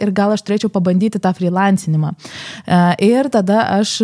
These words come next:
nusprendžiau, tiesiog buvo tokia gyvenimo situacija, kad mes su vyru sugalvojom susituokti ir tada mes nusprendėm, kad norim pusę metų pakeliauti Azijoj. Ir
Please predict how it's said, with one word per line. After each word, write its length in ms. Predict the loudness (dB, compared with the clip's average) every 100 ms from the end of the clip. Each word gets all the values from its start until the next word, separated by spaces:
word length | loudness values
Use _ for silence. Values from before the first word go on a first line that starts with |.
| 4
nusprendžiau, 580 | 2 0 0 2 2 0
tiesiog 280 | -2 0 2
buvo 100 | 0
tokia 200 | 0 2
gyvenimo 360 | 2 4 2
situacija, 440 | 2 0 0 0 -2
kad 120 | 0
mes 180 | 0 0
su 100 | 0
vyru 640 | 2 2 2 2 0 -4
sugalvojom 440 | -4 0 2 2 0
susituokti 760 | -2 -6 -2 0 0 0 -2 0
ir 180 | -2
tada 220 | 0 0 2
mes 120 | 0
nusprendėm, 420 | 0 0 2 2
kad 120 | 0
norim 360 | 0 2 2 2
pusę 260 | 0 0 0
metų 280 | 0 0
pakeliauti 580 | -4 -2 0 2 0 0 0
Azijoj. 500 | 0 0 2 0 0 -6 -18 -16 -16 -2
Ir 220 | 2 4